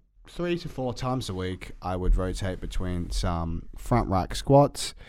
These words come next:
some swing variations, learn how to clean, then do some push press variations, some single leg deadlifts. You could do some rowing variations, uh, some lunging. You could do some Bulgarian split squats, and you could fit all of those exercises in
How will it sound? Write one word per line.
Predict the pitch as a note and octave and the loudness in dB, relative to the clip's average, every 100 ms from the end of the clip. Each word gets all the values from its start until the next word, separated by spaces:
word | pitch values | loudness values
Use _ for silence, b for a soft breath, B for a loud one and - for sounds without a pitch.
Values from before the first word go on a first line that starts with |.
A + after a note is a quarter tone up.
| B B B | B B B
some | - - F2+ | -6 -2 0
swing | - C#3+ C3+ | 4 6 8
variations, | B2+ B2 A#2+ A#2+ - A#2+ A2+ A2 | 8 8 8 6 6 4 2 0
learn | G#2+ G2+ F#2+ | 0 2 2
how | F2+ | 2
to | F2 - | 0 -4
clean, | - - A2+ B2 C3+ D#3 B B B - | 0 6 8 8 6 4 B B B -4
then | G2+ | 0
do | F#2 | 2
some | F2+ - F2+ | 2 0 2
push | - C#3 - | 4 4 6
press | B2+ A#2+ | 6 6
variations, | - A2 G#2+ G#2 A2 - B2 | 4 4 6 4 2 -2 -4
some | - G#2 | -4 -6
single | - G#2 G2 | -2 0 0
leg | E2+ F2 - | 0 0 2
deadlifts. | A#2 A#2 A#2 - | 2 4 2 2
You | F#2+ | -4
could | F#2+ F2 | -4 -4
do | D2 | -4
some | - E2 F2+ | -4 -4 4
rowing | G#2+ A2+ A2 | 6 8 6
variations, | G#2 G#2 G2+ G2 G2+ - G2 F#2+ - B B B B B B - | 6 6 6 4 2 0 0 -2 -6 B B B B B B -2
uh, | F2+ E2 D#2 | 2 2 0
some | - F2 E2+ | -4 -4 -2
lunging. | E2+ G2+ A#2 A#2 A2 A#2 A#2+ A2 | 0 2 4 4 6 6 6 2
You | - | -2
could | G#2 | -4
do | F2 | -2
some | - F2 | 0 2
Bulgarian | E2+ E2 E2+ E2 | 2 2 0 0
split | - - - | 0 -2 0
squats, | - A#2+ B2 - - - - - - | 4 4 4 -2 -8 -8 -12 -16 -8
and | F#2 | -4
you | G2 | -2
could | - | -2
fit | - G#2 - | -2 -2 -4
all | A#2+ C#3 | -4 0
of | C3 | 6
those | A#2 A2 | 6 6
exercises | F2+ - G2 F2+ F2+ F#2 | 2 -2 0 0 0 0
in | F#2+ G2 D3 | 0 2 0